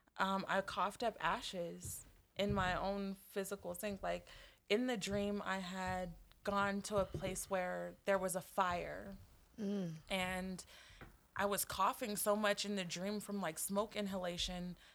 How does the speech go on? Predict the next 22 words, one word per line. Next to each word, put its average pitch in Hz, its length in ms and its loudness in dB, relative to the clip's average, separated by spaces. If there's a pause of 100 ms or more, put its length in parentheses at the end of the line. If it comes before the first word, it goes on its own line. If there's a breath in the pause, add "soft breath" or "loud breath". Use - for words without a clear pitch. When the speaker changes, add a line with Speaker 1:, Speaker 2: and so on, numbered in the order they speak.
(120)
Speaker 1:
that 190 120 4
I 180 120 8
woke 190 340 2
myself 185 600 0
up 208 320 2
coughing. 160 640 -6
And 196 100 0
I 190 100 4
ran 190 320 0
to 233 120 -4
my 185 160 0
sink 196 300 -2
thinking, 185 340 -6
like, 175 180 -4
"Oh 185 60 -4
my 185 140 -4
God, 185 180 0
I'm 175 120 -2
gonna 175 160 -2
cough 180 300 -6
up - 160 -4
phlegm." 214 460 0